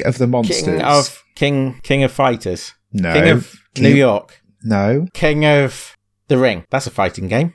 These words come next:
Speaker 2: is it? King of,
Speaker 1: I'm
Speaker 2: come
Speaker 1: ju-,
Speaker 2: on,
Speaker 1: I'm
Speaker 2: play.
Speaker 1: ju-, I'm just wondering how many more of these you can spin out. Kingpin?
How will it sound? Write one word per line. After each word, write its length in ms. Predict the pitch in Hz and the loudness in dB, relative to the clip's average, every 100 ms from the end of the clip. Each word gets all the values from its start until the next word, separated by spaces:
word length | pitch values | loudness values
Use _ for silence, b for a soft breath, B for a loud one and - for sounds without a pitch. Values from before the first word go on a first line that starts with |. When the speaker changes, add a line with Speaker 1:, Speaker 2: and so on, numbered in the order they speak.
| - | -6
Speaker 2:
is 140 | 123 | -2
it? 160 | 220 - _ _ _ _ _ _ _ _ _ B B B B - | -2 -4 _ _ _ _ _ _ _ _ _ B B B B -4
King 720 | - 123 117 117 113 113 - | 2 4 4 4 2 0 -2
of, 1040 | 104 110 110 107 107 107 104 104 - - - | 0 2 2 2 2 4 2 0 -4 -16 -2
Speaker 1:
I'm 40 | 202 | 0
Speaker 2:
come 60 | |
Speaker 1:
ju-, 60 | 110 | 2
Speaker 2:
on, 100 | 147 | 0
Speaker 1:
I'm 80 | 151 | -2
Speaker 2:
play. 320 | 123 143 147 | 0 2 2
Speaker 1:
ju-, 80 | - | 0
I'm 80 | 131 | -2
just 120 | - | 0
wondering 220 | 139 127 117 | 0 0 2
how 60 | |
many 80 | 110 | 2
more 140 | 101 | 2
of 60 | 101 | 2
these 180 | 98 - | 0 -2
you 40 | 90 | -6
can 120 | 98 | -8
spin 240 | - 101 | -4 -2
out. 400 | 101 92 - - _ _ _ _ | 0 -2 -6 -12 _ _ _ _
Kingpin? 440 | - 127 123 165 | -4 -4 0 0